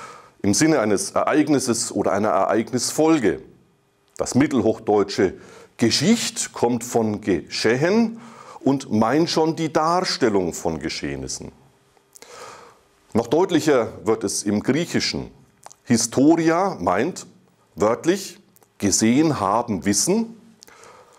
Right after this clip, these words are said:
und wird schon in der Antike zum Synonym für die Erforschung und Darstellung von Geschehenem.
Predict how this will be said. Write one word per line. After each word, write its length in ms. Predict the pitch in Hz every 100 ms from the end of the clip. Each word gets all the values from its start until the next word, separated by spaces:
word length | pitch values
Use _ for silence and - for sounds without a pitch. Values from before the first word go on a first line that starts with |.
| -
und 160 | - 135
wird 160 | 196
schon 200 | 220 180
in 160 | 170 160
der 100 | 147
Antike 480 | 123 - 208 202 185
zum 260 | - 143
Synonym 640 | 120 - 135 127 160 208 196
für 220 | - 151
die 120 | 123
Erforschung 680 | - - 123 147 - 170 170
und 380 | 135 143 - -
Darstellung 800 | 127 151 156 - 123 95 85 67
von 300 | - 85 80
Geschehenem. 680 | 80 - - 71 64 60